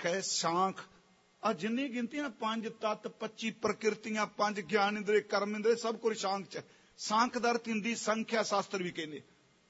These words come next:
ਜੋ ਸਾਂਖ ਸ਼ਾਸਤਰ ਹੈ, ਉਸਕੇ ਰਚੈਤੇ ਕਾ ਨਾਮ ਕਪਿਲ ਮੁਨੀ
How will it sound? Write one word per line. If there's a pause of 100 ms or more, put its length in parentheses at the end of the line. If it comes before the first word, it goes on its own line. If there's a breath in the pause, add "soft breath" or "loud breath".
(180)
ਜੋ
ਸਾਂਖ
ਸ਼ਾਸਤਰ
ਹੈ, (680)
ਉਸਕੇ
ਰਚੈਤੇ
ਕਾ
ਨਾਮ
ਕਪਿਲ
ਮੁਨੀ